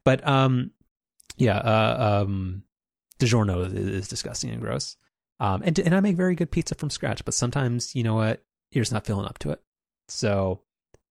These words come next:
these two pizzas are great. I would strongly recommend people get them when they are, uh, browsing, um,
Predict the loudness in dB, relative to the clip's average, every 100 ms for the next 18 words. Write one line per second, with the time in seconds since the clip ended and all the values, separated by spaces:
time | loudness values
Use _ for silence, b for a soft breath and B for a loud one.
0 | _ 2 4 6 4 4 2 -2 2 2
1 | 2 0 _ _ _ _ -2 0 2 2
2 | 2 0 0 -2 0 2 0 0 -2 0
3 | -2 0 0 0 0 0 0 2 0 -2
4 | b b b _ -4 -2 0 2 4 2
5 | 2 0 -2 -2 -2 -2 -2 -4 -6